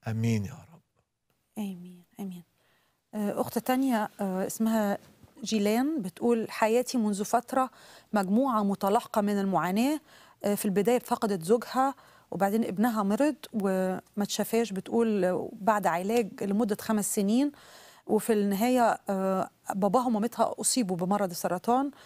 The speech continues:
Speaker 2: ومعاناتها الفظيعة مع هذا المرض الشرس وآلامه". بتقول صحتها اتدهورت ومطالبة بالعمل وخدمة الجميع. بتقول: "أرجو الصلاة من أجل شفاء أمي وأبي وابني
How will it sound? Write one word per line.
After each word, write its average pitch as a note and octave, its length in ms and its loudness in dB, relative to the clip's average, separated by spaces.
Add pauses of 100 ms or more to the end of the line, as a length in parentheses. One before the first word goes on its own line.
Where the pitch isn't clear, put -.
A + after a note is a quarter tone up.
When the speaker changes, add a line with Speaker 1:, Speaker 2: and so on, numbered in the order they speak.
(260)
Speaker 2:
ومعاناتها F#3+ 840 2
الفظيعة G3+ 480 2
مع D#3+ 220 -4
هذا G3+ 200 2
المرض G3+ 320 2
الشرس - 480 -2
وآلامه". G#3 520 0 (600)
بتقول G3+ 380 0
صحتها G#3+ 540 0
اتدهورت G3 720 2
ومطالبة G#3 560 2
بالعمل G3 460 0
وخدمة G#3 440 0
الجميع. G3+ 520 0 (440)
بتقول: B3 180 2
"أرجو A#3+ 320 0
الصلاة G#3 340 0
من G#3 100 0
أجل G3 200 -2
شفاء - 360 -2
أمي G3+ 200 0
وأبي G3 360 -2
وابني G3 520 0